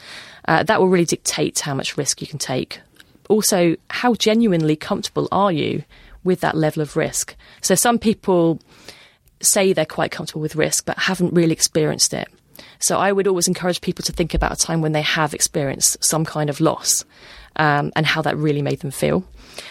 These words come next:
Avoid over trading when you're a D I Y investor, particularly, you know, you, you don't want to be chasing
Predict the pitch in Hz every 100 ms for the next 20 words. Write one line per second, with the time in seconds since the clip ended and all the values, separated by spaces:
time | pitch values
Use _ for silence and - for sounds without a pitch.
0 | - - - 202 277 262 233 214 - 214
1 | 240 269 269 196 180 170 196 180 170 175
2 | 165 165 - - - - 185 - 175 180
3 | - - - - 160 175 196 220 - -
4 | 185 - 190 170 - 156 156